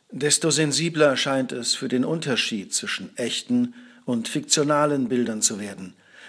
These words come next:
selbst wenn diese Differenz in den fotografischen oder filmischen Bildformaten fast unsichtbar ist. Gelten Horrorfilme als normales cineastisches Genre,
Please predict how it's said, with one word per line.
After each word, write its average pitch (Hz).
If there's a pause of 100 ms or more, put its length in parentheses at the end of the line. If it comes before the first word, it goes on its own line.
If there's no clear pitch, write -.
(100)
selbst 151
wenn 131
diese 147
Differenz 139
in 113
den 98
fotografischen 117 (200)
oder 107
filmischen 156
Bildformaten 131
fast -
unsichtbar 107
ist. - (1120)
Gelten 127
Horrorfilme 143
als -
normales 117
cineastisches 120
Genre, 110